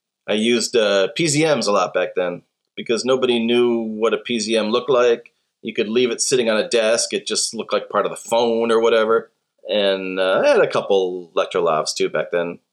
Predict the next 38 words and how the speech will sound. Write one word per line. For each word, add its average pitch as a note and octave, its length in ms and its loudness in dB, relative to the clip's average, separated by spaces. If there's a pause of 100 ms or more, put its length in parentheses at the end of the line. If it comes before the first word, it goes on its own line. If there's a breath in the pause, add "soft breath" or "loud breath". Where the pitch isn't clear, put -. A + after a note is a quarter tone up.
(420)
And F2 180 -6
we F#2 100 -4
would F#2 140 -2
just F#2 140 -6
hide F#2+ 220 2
stuff, F#2 340 0
plant G2 260 -2
stuff, G2 340 0
whatever. F#2+ 540 2 (560)
But G#2+ 140 0
yeah, C#3 160 4
you F#2+ 200 0
would G2 140 0
just G2+ 180 -2
have G2+ 140 0
to G#2 80 -2
pick - 340 0
whatever G#2+ 460 2
two B2 200 0
inputs A#2 760 0 (120)
<laughs> - 120 -10
were D3+ 160 2
the C#3 100 2
most B2+ 240 0
important. B2 560 0 (500)
One C3+ 220 2
was C3 120 2
the B2+ 80 0
boom, C3 280 2
obviously. G2 560 0 (800)
And G2+ 340 -6
then, G2 380 0
uh, F#2+ 400 0 (120)
just - 260 -8
kinda A2+ 240 2
go B2 180 2
from C#3 200 0
there. D3 300 0